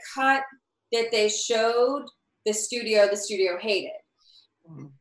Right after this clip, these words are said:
Speaker 1: And, and I don't know that they changed much after that, to be honest. I mean, there doesn't seem to be any story that any of them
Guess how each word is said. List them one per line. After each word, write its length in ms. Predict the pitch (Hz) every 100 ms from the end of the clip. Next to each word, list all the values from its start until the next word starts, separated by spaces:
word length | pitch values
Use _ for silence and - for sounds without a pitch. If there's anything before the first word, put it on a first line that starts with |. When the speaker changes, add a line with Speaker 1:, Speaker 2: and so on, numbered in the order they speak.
| - _ 233
Speaker 1:
And, 280 | 247 240 -
and 160 | 247 254
I 120 | 269
don't 420 | 277 330 403 262
know 420 | 240 415 320 185 196
that 180 | -
they 140 | 214 202
changed 460 | - 240 254 247 -
much 680 | 220 196 - - - - -
after 540 | 202 240 254 - 202 190
that, 320 | 208 247 - -
to 80 | -
be 160 | 202 196
honest. 420 | 214 262 - -
I 60 | 208
mean, 140 | 220
there 160 | 220 208
doesn't 360 | 247 247 247
seem 260 | - 226 214
to 100 | 214
be 160 | 208 202
any 140 | 190
story 360 | 190 220 196 190
that 140 | 185
any 220 | 190 190
of 100 | 185
them 460 | 196 202 208 190